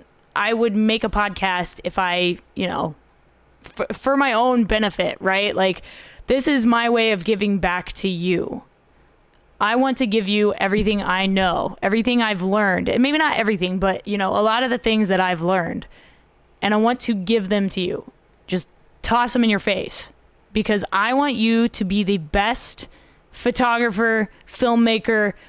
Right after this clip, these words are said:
or freelancer of any kind ever,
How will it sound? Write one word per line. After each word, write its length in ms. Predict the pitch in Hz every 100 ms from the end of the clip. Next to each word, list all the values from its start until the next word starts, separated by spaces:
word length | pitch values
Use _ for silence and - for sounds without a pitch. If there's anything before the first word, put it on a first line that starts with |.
| - - -
or 180 | 240
freelancer 1000 | 262 - 302 311 269 226 202 220 202 196 - _ -
of 140 | 185 -
any 220 | 247 269
kind 600 | 262 269 240 202 190 180 - - _ _ _ _ _ _ _ -
ever, 440 | 214 190 - -